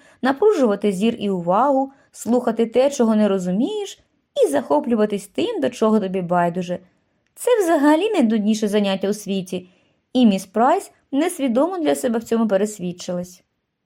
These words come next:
«Мені зараз стане краще», сказала Фанні. «Сидіти в затінку в такий чудовий день і дивитись на зелень — це найкращий відпочинок». Трохи посидівши,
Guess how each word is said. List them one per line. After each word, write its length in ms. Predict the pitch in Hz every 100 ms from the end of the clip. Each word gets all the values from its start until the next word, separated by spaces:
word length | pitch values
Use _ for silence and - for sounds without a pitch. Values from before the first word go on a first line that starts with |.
| _ _ _ _
«Мені 300 | 220 277 453
зараз 260 | 453 381 359
стане 280 | - 302
краще», 500 | 302 247 202 190 180 - - _
сказала 460 | - - 180 185 190
Фанні. 460 | 190 185 170 170 - _ _ _
«Сидіти 400 | - 233 269 302
в 40 | 269
затінку 460 | 247 339 302 240
в 40 | 220
такий 260 | 240 240
чудовий 420 | 226 233 247 220
день 300 | 190 190 247 262 _
і 140 | 247
дивитись 420 | 220 233 247 262 214
на 120 | 208
зелень — 360 | 190 240 233 196 _ - -
це 120 | 233
найкращий 500 | 220 220 247 294 285
відпочинок». 760 | 262 - 240 - 185 165 - _ _ _ _ _ _ _ _ _ _ - -
Трохи 280 | 220 208
посидівши, 680 | 214 196 - 220 320 - 349